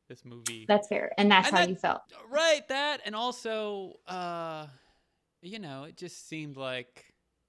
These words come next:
Speaker 1: yeah, the Baz Luhrmann piece didn't.
Speaker 2: Yeah.
Speaker 1: I'm not, I'm not a, I'm not a, a Baz fan.
Speaker 2: Fair enough. Okay, so you're wa-, you didn't wanna walk in, but you did. <laughs>
Speaker 1: Mm-hmm.
Speaker 2: And you walked out thinking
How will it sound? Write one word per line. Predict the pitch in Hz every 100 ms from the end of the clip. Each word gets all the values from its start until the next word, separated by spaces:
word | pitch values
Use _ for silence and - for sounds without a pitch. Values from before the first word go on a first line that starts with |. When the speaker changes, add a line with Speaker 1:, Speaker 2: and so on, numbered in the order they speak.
| _ _ _ _ _ _ _ _ _ _ _ _ _ -
Speaker 1:
yeah, | 180 175
the | 160
Baz | 170 196 143
Luhrmann | 147 143 127
piece | - 113 107 - _ _ _ _ _
didn't. | 139 120 110
Speaker 2:
Yeah. | 208 196 165 - -
Speaker 1:
I'm | 139 156
not, | 165 156 151 _ _ _ _ _ -
I'm | 139 139
not | 139 131 127
a, | 120 120 117 135 170 _ _ _
I'm | - 139
not | 135 127
a, | 123 123 - - - _ 73
a | 143
Baz | - 127 120 120 -
fan. | 117 110 104 107 _ _ _ _ -
Speaker 2:
Fair | 196
enough. | 214 233 180 _ _ _ -
Okay, | 254 240 202
so | 226
you're | 214 220
wa-, | 220
you | 220 214
didn't | 240 311
wanna | 302 294
walk | 240 262 214
in, | 180
but | 185 196
you | 190
did. | 175 175 180 -
<laughs> | - _ _ 269
Speaker 1:
Mm-hmm. | 262
Speaker 2:
And | 285 262
you | 294
walked | 254 247 262 240
out | 202 202 - - -
thinking | 214 202 202 185 180 196